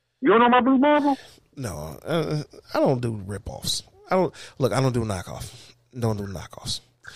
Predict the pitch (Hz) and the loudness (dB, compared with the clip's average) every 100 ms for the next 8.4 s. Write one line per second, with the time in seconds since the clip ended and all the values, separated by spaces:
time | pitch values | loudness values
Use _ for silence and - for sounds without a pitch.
0 | - - 349 440 285 - 180 415 440 196 | -16 -6 0 2 2 -2 -2 0 0 2
1 | 151 160 139 147 139 131 123 - 139 139 | 4 4 4 2 4 2 0 -4 -8 -10
2 | - 170 147 120 139 120 101 101 104 - | -4 -2 0 -2 0 0 -2 -6 -8 -8
3 | - _ _ _ _ _ _ _ _ _ | -16 _ _ _ _ _ _ _ _ _
4 | _ _ 415 359 302 87 65 64 52 - | _ _ -10 -6 -4 -4 -6 -14 -20 -20
5 | _ _ _ - - - - 151 127 123 | _ _ _ -20 -20 -18 -14 -10 -8 -8
6 | 120 110 180 233 254 254 233 185 139 120 | -10 -4 0 2 2 2 -2 -6 -10 -10
7 | 107 98 - - - 185 170 156 - - | -10 -12 -14 -12 -6 -4 -4 -6 -12 -8
8 | - 110 104 | -4 -2 -2